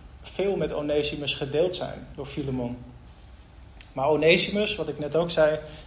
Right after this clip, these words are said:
die zocht zijn verlossing niet bij Christus, maar in de wereld. Dus hij rent weg. En de tekst lijkt te impliceren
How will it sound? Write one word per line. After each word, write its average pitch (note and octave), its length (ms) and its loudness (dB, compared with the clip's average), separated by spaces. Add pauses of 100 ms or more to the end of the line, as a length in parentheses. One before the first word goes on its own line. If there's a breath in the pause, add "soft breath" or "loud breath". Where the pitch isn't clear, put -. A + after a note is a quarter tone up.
(100)
die C#3+ 100 -8
zocht - 260 -4
zijn D#3 180 0
verlossing D3+ 480 0
niet E3+ 180 -2
bij D3 200 -2
Christus, - 600 -6 (260)
maar C#3+ 160 -6
in C#3+ 100 -4
de C#3 80 0
wereld. C3+ 420 2 (1300 loud breath)
Dus C#3+ 140 -4
hij D#3 100 6
rent E3+ 240 6
weg. C#3+ 340 2 (1000 loud breath)
En D#3 120 -4
de D3 160 -2
tekst G#3 260 4
lijkt F3+ 240 6
te - 100 -2
impliceren F3 920 -2